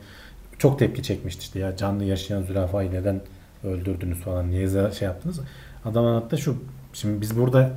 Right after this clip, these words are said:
zürafaları kendi içinde sürekli çiftleştiriyoruz.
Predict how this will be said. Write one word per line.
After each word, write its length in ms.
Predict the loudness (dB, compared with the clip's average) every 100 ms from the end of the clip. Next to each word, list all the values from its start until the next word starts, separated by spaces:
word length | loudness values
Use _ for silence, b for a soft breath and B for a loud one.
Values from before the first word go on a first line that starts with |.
| -2
zürafaları 600 | 0 0 2 2 2 0
kendi 260 | 0 0
içinde 280 | 0 0 0
sürekli 380 | 2 2 2 -2
çiftleştiriyoruz. 760 | -4 -4 0 0 0 2 2